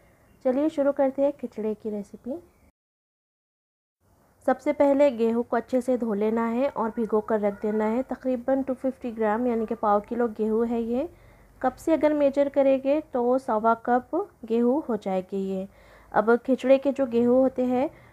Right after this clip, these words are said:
वो थोड़े अलग होते हैं, यानी कि उन्हें, अ, कूटा जाता है। आप बाहर से भी ले सकते हैं, लेकिन अभी मेरे पास अवेलेबल नहीं है तो मैंने नॉर्मल गेहूँ लिए हैं, उससे भी बहुत अच्छा खिचड़ा बनता है। फिर चने की दाल है, अ, क्वार्टर कप यानी कि पाव कप आपने चने की दाल लेना है, उसे भी अच्छे से धोकर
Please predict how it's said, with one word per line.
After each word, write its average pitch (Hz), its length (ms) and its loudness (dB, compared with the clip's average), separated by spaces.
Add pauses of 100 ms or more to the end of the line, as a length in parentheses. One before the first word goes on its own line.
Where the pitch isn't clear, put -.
(100)
वो 247 160 0
थोड़े 269 280 2
अलग 196 340 0
होते 247 260 -2
हैं, 247 120 2
यानी 247 240 0
कि 233 120 -4
उन्हें, 240 260 0 (280)
अ, 226 160 0
कूटा 240 380 0
जाता 226 360 0
है। 240 260 0 (260)
आप 214 120 0
बाहर 214 280 0
से 254 160 -4
भी 247 80 -2
ले 226 180 2
सकते 240 320 -4
हैं, 277 80 0
लेकिन 269 220 -2
अभी 247 180 -4
मेरे 247 200 0
पास 240 260 -4
अवेलेबल 220 400 -2
नहीं 220 260 -2
है 240 60 -2
तो 254 100 -6
मैंने 247 200 -2
नॉर्मल 214 420 0
गेहूँ 214 340 -2
लिए 190 280 -4
हैं, 233 200 -4 (580)
उससे 254 240 -2
भी 277 80 0
बहुत 247 240 2
अच्छा 233 220 -6
खिचड़ा 220 340 -4
बनता 190 320 -6
है। 190 140 -6
फिर 233 140 -6
चने 233 280 0
की 247 160 -4
दाल 220 280 4
है, 247 180 0
अ, - 500 -8
क्वार्टर 233 380 2
कप 226 220 0
यानी 208 180 -2
कि 214 120 -6
पाव 214 360 0
कप 269 160 0
आपने 247 300 0
चने 226 260 -4
की 226 160 -8
दाल 202 260 0
लेना 220 280 -2
है, 233 220 -2
उसे 247 240 -4
भी 233 140 -4
अच्छे 226 220 -6
से 220 160 -10
धोकर 247 480 -6